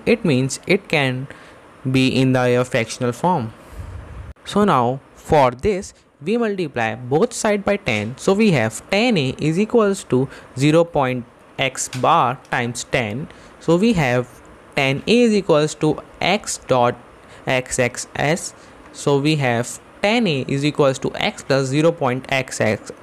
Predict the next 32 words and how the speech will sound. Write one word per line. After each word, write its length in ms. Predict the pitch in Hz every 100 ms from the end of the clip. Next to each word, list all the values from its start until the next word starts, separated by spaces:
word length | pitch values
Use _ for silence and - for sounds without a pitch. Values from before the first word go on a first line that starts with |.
| - 120
bar, 400 | 127 127 120 131 - - - -
and 320 | 151 139 131 135 -
we 140 | - 226
know 160 | 226
that 220 | 190 147 143 - -
X 280 | 175 202 -
goes 260 | 151 160 160
up 160 | 147
to 80 | 147
infinity, 600 | 143 156 254 233 131 143 -
so 140 | - 196
we 120 | 233
can 200 | 247 254
say 260 | - 127 117
this 400 | 117 180 254 -
thing 460 | - 135 127 127 - -
is 220 | 143 147
equals 340 | 175 220 208 -
to 140 | 135
this 320 | 131 180 -
thing, 340 | - 123 123 123
which 160 | 123
is 220 | 127 123 -
A. 300 | 135 131 107 - - -
So 200 | - 147
we 220 | 147 214 214
have 420 | 151 120 131 - - - - - - - - -
nine 340 | 135 165 240
A 200 | 160 135 -
is 160 | 131
equals 360 | 143 - 135 127
to 160 | 127